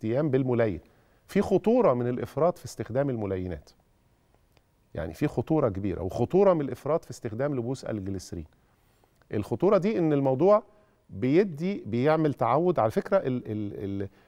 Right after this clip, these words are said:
ال-، الطفل لما بيبقى مولود، وتلاقي فيه أطفال كتيرة بيجي لهم إمساك كده في الشهور الأولى من عمرهم،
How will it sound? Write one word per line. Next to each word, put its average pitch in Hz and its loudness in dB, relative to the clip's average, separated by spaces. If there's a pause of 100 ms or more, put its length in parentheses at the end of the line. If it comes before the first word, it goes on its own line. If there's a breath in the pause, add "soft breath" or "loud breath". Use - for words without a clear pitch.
(140)
ال-، 98 -4
الطفل 185 0
لما 120 0
بيبقى 143 0
مولود، 113 -2 (1500 soft breath)
وتلاقي 151 0
فيه 185 2
أطفال 180 0
كتيرة 190 0
بيجي 143 2
لهم 175 0
إمساك 135 -2
كده 165 4
في - -12
الشهور 135 0
الأولى 147 0
من 107 -2
عمرهم، 95 -4